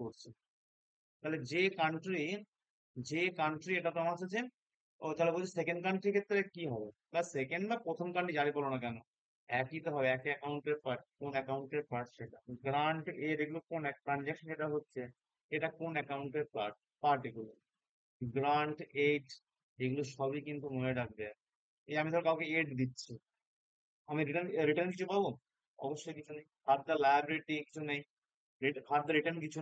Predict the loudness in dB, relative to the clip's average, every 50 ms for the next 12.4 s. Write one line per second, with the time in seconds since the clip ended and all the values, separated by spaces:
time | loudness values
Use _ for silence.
0 | -2 -2 -2 -4 -6 _ _ _ _ _ _ -4 -4 -4 -2 -2 -2 -2 -2 0
1 | -2 -4 -4 -6 -6 -6 -4 -4 -4 -4 -6 -8 _ _ _ _ _ _ 0 0
2 | 2 2 0 -2 -2 -6 -6 -4 -4 -4 -4 -4 -4 -6 -6 -8 -6 -6 -8 -8
3 | -8 _ _ -20 _ _ _ -10 -8 -4 -4 -4 -4 -4 -4 -4 0 2 2 2
4 | 2 0 -4 -4 0 0 0 -2 -2 _ _ _ _ _ 0 0 2 2 0 -2
5 | -2 -4 -4 -4 -6 -8 -8 -8 -10 -10 -8 -8 -10 -10 -12 -14 -18 -20 _ _
6 | _ _ _ _ _ _ _ _ _ _ _ _ _ _ _ _ _ _ _ _
7 | _ _ _ _ _ _ _ -4 -2 0 2 4 4 4 6 6 4 2 2 -2
8 | -8 -12 _ _ _ _ _ -4 -4 -2 -2 -2 0 4 6 6 6 6 4 0
9 | 4 6 6 6 6 4 0 0 0 -2 -2 -4 -4 -4 -4 -4 -4 -4 -6 _
10 | _ _ _ _ 2 2 2 2 2 0 -2 -2 0 0 -2 -2 -2 -4 -4 -8
11 | -10 -8 -10 -10 -10 _ -20 -20 -20 _ _ _ _ _ -6 -4 -2 -2 -4 -6
12 | -10 _ _ _ _ -4 -4